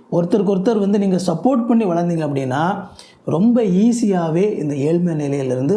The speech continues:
அடுத்த கட்டத்துக்கு உங்களால போக முடியும். உங்களுடைய தொழில் சார்ந்து உங்களுக்கு உதவி செய்யக்கூடிய நல்ல நபர்களாக இருக்கக்கூடிய, உங்களை ஏமாற்ற மாட்டாங்க அப்படின்னு சொல்லி இருக்கக்கூடிய இப்படிப்பட்ட நபர்களோடு கூட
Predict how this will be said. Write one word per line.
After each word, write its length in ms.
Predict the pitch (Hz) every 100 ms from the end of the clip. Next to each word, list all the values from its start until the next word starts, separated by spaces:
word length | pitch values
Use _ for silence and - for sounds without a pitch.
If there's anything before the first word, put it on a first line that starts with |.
| 208
அடுத்த 260 | 123 139 143
கட்டத்துக்கு 480 | 131 123 139 147
உங்களால 340 | 131 117 107 160
போக 180 | 131 113
முடியும். 260 | 110 98 -
உங்களுடைய 360 | 160 170 160 156
தொழில் 380 | - 185 240 226
சார்ந்து 420 | 196 180 180 185 214 - -
உங்களுக்கு 380 | - 147 143 139
உதவி 280 | 143 185 196
செய்யக்கூடிய 600 | 185 170 160 160 156 175 285 - _ _ - _ -
நல்ல 200 | 156 220
நபர்களாக 500 | 196 185 196 196 185
இருக்கக்கூடிய, 440 | 170 170 156 165 180
உங்களை 240 | 170 160 151
ஏமாற்ற 360 | 185 202 196
மாட்டாங்க 360 | 180 165 180 160
அப்படின்னு 240 | 156 165
சொல்லி 160 | 170 156
இருக்கக்கூடிய 340 | 160 151 170
இப்படிப்பட்ட 440 | 156 156 208 214 196
நபர்களோடு 520 | 156 185 190 196 175
கூட 280 | 160 156